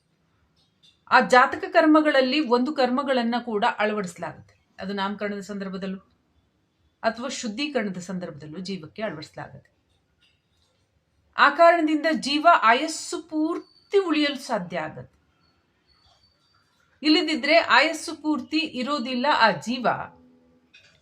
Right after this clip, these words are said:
ಒಂದು ನೂರು ವರ್ಷ ಆಯಸ್ಸು ತಂದಿದ್ರೆ ಅದರಲ್ಲಿ ಕನಿಷ್ಠ ಪಕ್ಷ ಹೆಣ್ಮಕ್ಳಾಗಿರ್ಬೋದು, ಗಂಡ್ಮಕ್ಳಾಗಿರ್ಬೋದು, ಅವರವರ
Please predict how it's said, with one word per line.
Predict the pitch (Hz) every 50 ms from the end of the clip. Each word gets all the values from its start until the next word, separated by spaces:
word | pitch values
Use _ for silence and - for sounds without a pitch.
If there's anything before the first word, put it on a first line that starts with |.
| _ _ _ _ _ _ _ _ _ _ _ _ _ _ _ _ _ _ _ _ _ _ _ _ - - -
ಒಂದು | 262 294 302 311 320
ನೂರು | 302 294 311 320 339 359 359 349
ವರ್ಷ | 320 311 - 349 311
ಆಯಸ್ಸು | 302 302 320 311 311 302 -
ತಂದಿದ್ರೆ | - 302 285 262 254 220 254 262 277 302 320
ಅದರಲ್ಲಿ | 311 - - - 240 226 254 269 277 285
ಕನಿಷ್ಠ | 285 - 262 262 311 311 - - - _ _ - 381 - -
ಪಕ್ಷ | 294 269 - - - 196 - - - _ _ _ -
ಹೆಣ್ಮಕ್ಳಾಗಿರ್ಬೋದು, | 240 254 277 294 320 311 311 311 311 302 311 302 - - 311
ಗಂಡ್ಮಕ್ಳಾಗಿರ್ಬೋದು, | 254 262 247 233 233 208 220 208 190 185 175 165 151 147 151 - - - - _ _ _ _ _ _ _ _ _ _ _ _ _ _ _ _ _ - _ _ _ _ _ _ _ _ _ _ -
ಅವರವರ | - 240 254 269 285 294